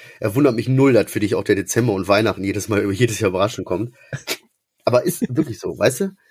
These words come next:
Die alte Generation, so unsere Eltern, so meine Mutter, sch-, oder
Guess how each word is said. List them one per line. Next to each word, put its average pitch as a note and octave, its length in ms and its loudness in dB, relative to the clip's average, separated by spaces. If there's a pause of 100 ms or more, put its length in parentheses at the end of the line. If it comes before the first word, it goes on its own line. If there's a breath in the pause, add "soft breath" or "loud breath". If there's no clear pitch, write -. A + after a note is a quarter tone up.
(160)
Die - 120 -8
alte F3 220 -2
Generation, D#3+ 580 0
so C3+ 100 -4
unsere C#3+ 260 0
Eltern, D3+ 420 -2
so C3+ 220 -2 (380 soft breath)
meine D#3+ 180 0
Mutter, F3+ 380 2
sch-, - 360 -8
oder G#2+ 220 0